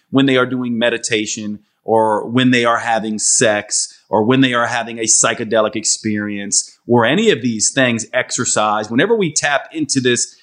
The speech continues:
feeling of euphoria that we are connected, that we are one, when we are praying, when we are meditating, this perhaps is the universal source consciousness that we are all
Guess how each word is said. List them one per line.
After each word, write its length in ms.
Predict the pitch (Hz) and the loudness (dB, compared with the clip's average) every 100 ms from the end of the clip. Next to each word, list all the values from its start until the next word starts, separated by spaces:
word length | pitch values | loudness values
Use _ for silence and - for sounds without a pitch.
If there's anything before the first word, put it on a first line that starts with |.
| _ _ - | _ _ 0
feeling 440 | 180 240 175 127 | 4 6 6 4
of 120 | 117 | 2
euphoria 720 | 113 113 - 143 208 185 117 | -4 -6 0 6 6 6 2
that 160 | 107 104 | -2 -2
we 140 | 123 | 2
are 120 | 123 110 | 4 2
connected, 640 | - 104 123 185 143 110 | -2 0 0 2 0 -2
that 140 | 113 | -2
we 140 | 127 120 | -4 2
are 180 | 107 101 | 2 0
one, 680 | 101 110 190 151 92 - _ _ _ _ _ _ _ | -4 2 2 2 -2 -12 _ _ _ _ _ _ _
when 200 | 113 135 | 2 4
we 140 | 135 131 | 6 4
are 120 | 113 | 2
praying, 720 | - 147 135 120 110 101 98 | 0 0 2 0 -2 -4 -4
when 180 | 117 127 | 2 4
we 140 | 127 | 4
are 100 | 120 | 2
meditating, 840 | 120 120 113 107 117 104 98 95 _ _ _ _ - | 0 -2 -2 -4 -4 -4 -8 -20 _ _ _ _ -8
this 640 | 117 170 240 - - - _ _ - | 0 2 4 0 -2 -12 _ _ -4
perhaps 920 | 139 - 208 240 139 143 - - - _ _ | 0 2 2 2 0 0 -2 -4 -8 _ _
is 380 | 175 165 151 127 | 2 6 6 4
the 120 | 139 | 4
universal 680 | 135 160 202 156 147 131 - | 4 4 4 4 2 0 -4
source 460 | - - 185 147 - | -2 0 2 2 0
consciousness 720 | - 202 196 135 131 127 127 | 0 0 0 -2 -2 -2 0
that 260 | 135 110 | -2 0
we 260 | 135 175 180 | 2 2 2
are 420 | 131 127 120 113 - | 4 4 6 4 2
all 560 | 139 185 143 120 156 | 4 6 6 4 -2